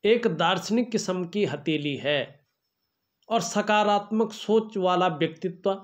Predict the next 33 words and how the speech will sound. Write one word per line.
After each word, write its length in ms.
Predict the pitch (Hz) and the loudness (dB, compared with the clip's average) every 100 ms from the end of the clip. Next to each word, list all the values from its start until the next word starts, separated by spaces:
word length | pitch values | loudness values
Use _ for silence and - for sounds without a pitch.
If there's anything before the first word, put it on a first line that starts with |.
| - _ _ _ _ _ _ _ | -16 _ _ _ _ _ _ _
आपका 320 | 151 151 151 143 | -4 -2 -2 -2
यहाँ 220 | 107 143 | -2 -2
पे 120 | 156 | -2
दिखाई 360 | 143 - 131 127 | -4 -6 -6 -6
दे 180 | 123 113 | -6 -10
रहा 300 | 110 127 123 | -12 -14 -14
है। 260 | - _ _ _ _ _ _ _ _ _ _ _ _ _ _ _ _ _ _ | -18 _ _ _ _ _ _ _ _ _ _ _ _ _ _ _ _ _ _
यहाँ 400 | 135 180 185 247 | -2 0 2 2
पे 160 | 247 277 | 2 0
अगर 280 | 202 208 202 | 2 2 2
हम 220 | 156 208 | 2 2
देखते 400 | 180 185 175 208 | 4 2 2 2
हैं, 300 | 180 214 226 - | 4 4 2 0
आपका 320 | 170 170 175 | 0 2 0
जो 180 | 156 170 | 2 2
बृहस्पति 580 | 139 151 - 180 170 214 | 2 0 0 -2 2 2
का 160 | 220 214 | 2 0
पर्वत 420 | - 202 208 208 | 2 2 2 2
है, 160 | 165 208 254 - _ _ _ _ _ _ _ _ _ | 0 0 -2 -14 _ _ _ _ _ _ _ _ _
उस 220 | 294 277 285 - 220 | 0 2 2 2 2
पर्वत 340 | 214 220 214 - | 4 4 2 2
पे 120 | 240 247 | 2 2
इस 260 | 247 220 | 0 -4
प्रकार 480 | - 202 - 185 180 | 0 0 2 2 2
की 220 | 165 208 220 | 2 2 4
लकीरें 580 | 170 160 170 170 170 | 2 2 2 2 4
यहाँ 400 | 185 160 131 143 - | 4 2 0 -2 2
पे 120 | 180 220 - - _ _ _ | 2 2 -4 -20 _ _ _
जाती 480 | 135 127 165 160 170 | -10 0 2 2 0
हुई 280 | 147 147 165 | 0 2 0
दिख 260 | 147 175 170 | 2 0 2
रही 380 | 185 175 196 196 | 4 4 4 4
हैं 180 | 190 | 2